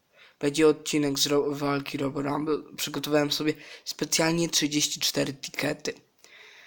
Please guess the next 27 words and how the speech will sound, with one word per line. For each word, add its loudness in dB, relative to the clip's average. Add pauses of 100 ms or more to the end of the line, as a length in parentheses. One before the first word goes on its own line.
(760)
I 2
mam 2
też 0
piętnaście 2
gemów, 2
jakby, -2 (120)
jakby 0
mi -4
się -2
udało 2
uzbierać 0
więcej, 2 (640)
<clears throat> -20
to, 8 (640)
no 4
to 4
będę 4
szczęśliwy. 0 (1120)
Jak 4
mi -2
się -4
u-, 0
u-, 0
uda -2
uzbierać -2
więcej 0
gemów, 4